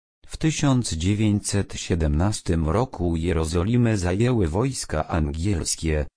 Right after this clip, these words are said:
a od roku tysiąc dziewięćset dwudziestego drugiego była ona administracyjnym ośrodkiem terytorium mandatowego,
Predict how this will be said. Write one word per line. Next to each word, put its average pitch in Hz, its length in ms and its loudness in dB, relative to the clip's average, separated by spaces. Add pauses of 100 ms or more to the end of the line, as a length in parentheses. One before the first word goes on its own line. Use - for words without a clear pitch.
(120)
a 120 180 0
od 82 200 0
roku 104 380 -2
tysiąc 113 500 0
dziewięćset 98 880 0
dwudziestego 95 760 0
drugiego 104 640 0
była 98 380 2
ona 98 360 0
administracyjnym 87 1400 0
ośrodkiem 78 720 -2
terytorium 76 840 -2
mandatowego, 73 1080 -2